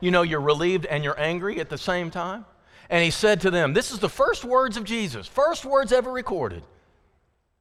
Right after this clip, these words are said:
"Why were you looking for me? Did you not know that I must be in my Father's house?" Clearly, words they could understand.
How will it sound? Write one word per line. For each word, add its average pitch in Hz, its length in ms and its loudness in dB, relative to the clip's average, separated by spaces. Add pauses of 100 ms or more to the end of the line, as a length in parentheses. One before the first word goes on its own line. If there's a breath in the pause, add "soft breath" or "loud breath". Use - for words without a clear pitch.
(480)
"Why 247 300 0
were 294 100 -8
you 269 200 -4
looking 220 380 0
for 127 260 -4
me? 85 280 -10 (1200)
Did 131 100 -10
you 165 80 -2
not 202 200 2
know 202 160 2
that 190 120 0
I 185 80 2
must 185 240 -2
be 175 100 -4
in 165 80 -4
my 156 120 2
Father's 143 380 0
house?" 107 440 -10 (920)
Clearly, 302 760 0 (840 soft breath)
words 214 580 0
they 196 140 2
could 190 140 -2
understand. 151 760 -2